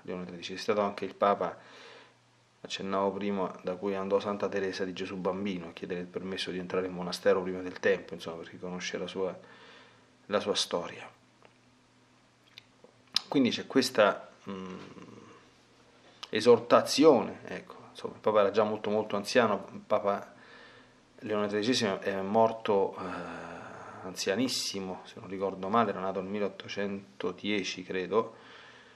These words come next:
non molto lontano da dove mi trovo a vivere io oggi, perché era di Carpineto Romano, e è morto a novantatré anni, quindi nel millenovecentuno ce n'aveva già novantuno, insomma, quindi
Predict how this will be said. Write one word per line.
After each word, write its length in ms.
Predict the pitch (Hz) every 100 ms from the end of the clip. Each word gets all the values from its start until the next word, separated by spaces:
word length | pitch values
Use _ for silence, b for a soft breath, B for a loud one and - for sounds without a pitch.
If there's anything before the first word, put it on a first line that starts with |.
| B B _ _
non 200 | 104 95
molto 280 | 90 95 -
lontano 360 | 92 90 104 98
da 60 |
dove 180 | 92 90
mi 100 | 87
trovo 200 | 92 90
a 40 | 90
vivere 280 | 98 95
io 120 | 107 110
oggi, 200 | 90 87
perché 200 | 85 90
era 80 |
di 80 | 90
Carpineto 480 | 90 87 104 104 98
Romano, 640 | 104 104 92 104 107 B B B B B B -
e 720 | 107 95 85 73 - - -
è 40 |
morto 260 | 101 104 123
a 40 |
novantatré 540 | 107 107 107 110 110 120
anni, 460 | 101 92 90 90 -
quindi 460 | - 101 92 87 - B B B B B B B _ - _ -
nel 120 | 98
millenovecentuno 720 | 98 104 101 101 107 - 117 101
ce 80 |
n'aveva 260 | 98 98 95
già 140 | 101
novantuno, 600 | 101 104 104 101 123 101
insomma, 280 | - - 98
quindi 200 | 78 -